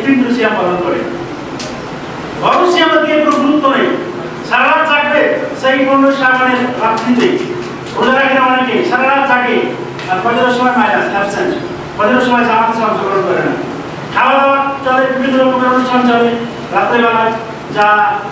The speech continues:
শরীয়ত সম্মত নয়। এগুলো নবী সাল্লাল্লাহু আলাইহি ওয়াসাল্লাম আদর্শ থেকে অনেক দূরে। এইগুলো নবী সাল্লাল্লাহু আলাইহি ওয়াসাল্লাম বলে-, বলেন, সহিহুল জামি সহিহ, হাদিস নম্বর পাঁচ হাজার চারশো ঊনচল্লিশ, সিলসিলা সহিহা, হাদিস নম্বর একুশশো চুরানব্বই। "লাইসা মিন্না মান আমিলা বিসুন্নতি গায়রিনা",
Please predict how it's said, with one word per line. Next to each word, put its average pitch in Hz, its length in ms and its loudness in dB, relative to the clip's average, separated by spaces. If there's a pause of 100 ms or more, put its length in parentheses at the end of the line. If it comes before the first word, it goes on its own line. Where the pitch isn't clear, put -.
(380)
শরীয়ত 214 300 0
সম্মত 185 380 2
নয়। - 160 0 (420)
এগুলো 180 180 0
নবী 240 220 2
সাল্লাল্লাহু 254 460 2
আলাইহি 269 80 2
ওয়াসাল্লাম - 0 -
আদর্শ 285 200 0
থেকে - 300 0 (320)
অনেক 349 600 4
দূরে। - 180 2 (560)
এইগুলো 294 260 4
নবী 269 200 0
সাল্লাল্লাহু 247 360 2
আলাইহি 220 300 2
ওয়াসাল্লাম 208 120 2
বলে-, 302 160 2
বলেন, 311 260 0 (160)
সহিহুল 254 360 2
জামি 262 280 2
সহিহ, 277 440 0 (280)
হাদিস 247 240 -2
নম্বর 233 240 2
পাঁচ 233 100 0
হাজার 226 240 0
চারশো 226 280 -2
ঊনচল্লিশ, 254 300 2
সিলসিলা 240 340 0
সহিহা, 220 300 2 (380)
হাদিস - 240 0
নম্বর 233 140 2
একুশশো - 260 0
চুরানব্বই। 208 520 0 (260)
"লাইসা 269 340 2
মিন্না 311 340 4 (380)
মান - 140 4
আমিলা - 380 2
বিসুন্নতি - 440 2
গায়রিনা", 170 320 0